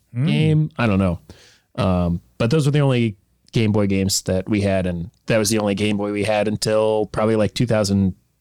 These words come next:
Speaker 2: ten when my younger brother got a Nintendo D S,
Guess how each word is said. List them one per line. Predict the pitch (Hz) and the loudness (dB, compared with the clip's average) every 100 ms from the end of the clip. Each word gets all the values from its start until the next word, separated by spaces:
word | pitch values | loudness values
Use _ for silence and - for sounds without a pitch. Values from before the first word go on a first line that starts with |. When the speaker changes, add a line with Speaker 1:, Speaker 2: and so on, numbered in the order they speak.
| - | -16
Speaker 2:
ten | - 107 107 131 | -4 0 2 2
when | 120 101 | 2 0
my | 95 95 | -2 -4
younger | 92 92 101 101 | -4 -4 -4 -6
brother | 98 101 107 | -4 -2 -2
got | 101 95 95 | -2 -2 -2
a | |
Nintendo | 92 95 92 98 95 | -4 -8 -8 -6 -4
D | 92 98 | -2 0
S, | 98 95 - | 0 0 -4